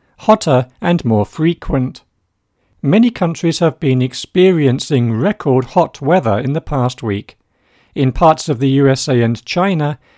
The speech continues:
the mercury went over fifty degrees C, a hundred and twenty-two degrees F. In Death Valley, California, it was fifty-three point nine degrees C,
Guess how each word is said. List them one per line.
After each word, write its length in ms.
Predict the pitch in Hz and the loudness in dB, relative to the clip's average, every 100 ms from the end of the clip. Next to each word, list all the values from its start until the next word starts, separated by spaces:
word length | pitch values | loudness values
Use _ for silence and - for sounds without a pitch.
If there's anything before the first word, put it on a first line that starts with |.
| _ - | _ -4
the 140 | 123 | -2
mercury 840 | 113 151 220 - 165 131 131 135 - _ - | 0 0 0 -2 -2 2 2 0 -8 _ -4
went 320 | 156 190 - | 0 0 0
over 320 | 147 131 131 | 0 2 0
fifty 420 | - 180 170 - | 0 -2 -2 -6
degrees 480 | 196 175 123 110 110 | -8 -4 -2 -2 -2
C, 540 | - 175 170 135 110 _ _ _ _ | -6 -2 0 0 -4 _ _ _ _
a 140 | - 123 | -4 -2
hundred 360 | 135 135 143 | 0 -2 -4
and 120 | 127 127 | -8 -6
twenty-two 600 | 156 131 131 - 180 196 | -4 -4 -6 -6 -4 -2
degrees 520 | 139 135 107 104 120 | -2 -2 -2 -4 -4
F. 360 | 156 143 - _ _ _ _ _ _ _ _ - | -4 -4 -6 _ _ _ _ _ _ _ _ -4
In 260 | 220 226 196 | 0 2 2
Death 300 | 175 160 - | 0 -2 -2
Valley, 460 | 131 160 147 107 | 0 2 2 0
California, 840 | 101 147 120 - 160 156 127 123 - _ - | -2 -2 -2 0 0 2 0 -2 -6 _ -6
it 220 | 175 - | -6 -4
was 200 | 165 143 | -4 -4
fifty-three 760 | - 196 - 202 196 151 147 147 | -2 -2 -2 -6 -6 -4 -2 -2
point 420 | - 170 165 - | -2 -2 -2 -6
nine 580 | 151 151 196 214 143 117 | -6 -2 0 0 0 -2
degrees 480 | 127 107 120 113 | -4 -6 -6 -6
C, 460 | - - 113 110 110 | -8 -6 -4 -4 -6